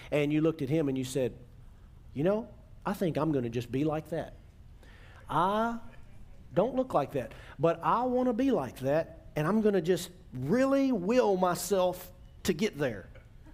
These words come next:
Listen, it took him or her a long journey to get there. And they did this consistently every day, and they grew, and they grew, and they grew until they got there.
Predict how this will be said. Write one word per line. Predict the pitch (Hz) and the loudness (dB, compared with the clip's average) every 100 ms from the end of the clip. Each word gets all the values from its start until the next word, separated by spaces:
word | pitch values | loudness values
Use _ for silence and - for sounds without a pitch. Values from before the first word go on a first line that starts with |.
| - - - - | -20 -20 -20 -12
Listen, | - 220 - 120 92 - - - - - | 2 2 2 -8 -10 -16 -20 -20 -14 0
it | 226 - | 0 2
took | 240 233 - - | 0 0 -12 -18
him | - 208 160 175 | -2 2 2 0
or | 185 185 | 0 0
her | 170 160 160 | 2 2 2
a | 156 | 0
long | 151 185 208 180 | 2 2 2 0
journey | 143 180 196 165 110 110 - - - - - | 0 0 0 0 -4 -8 -14 -20 -20 -16 -6
to | 135 | -2
get | 143 101 | -2 -2
there. | 117 92 - - - - - - - - - - | -8 -8 -14 -20 -20 -20 -20 -20 -20 -20 -20 -8
And | 165 156 156 | 0 2 2
they | 165 143 | 2 0
did | - 127 190 170 | -6 2 2 2
this | 151 120 - | -2 -2 -2
consistently | - 139 185 190 185 143 127 117 - - - | -2 -2 0 0 0 -6 -4 -4 -6 -16 -2
every | 160 175 175 | -2 2 2
day, | 170 139 | 2 2
and | 143 143 | 0 0
they | 147 139 | 2 0
grew, | 131 175 131 107 - | 0 0 0 -2 -4
and | 151 | -2
they | 156 | 0
grew, | 147 156 160 131 | 0 0 0 0
and | 139 139 | -2 -2
they | 139 | -2
grew | 127 156 135 | 0 -2 0
until | 127 156 | -2 -2
they | 135 131 | 0 0
got | 135 127 120 127 | 0 0 -2 -4
there. | 135 107 - | -4 -4 -10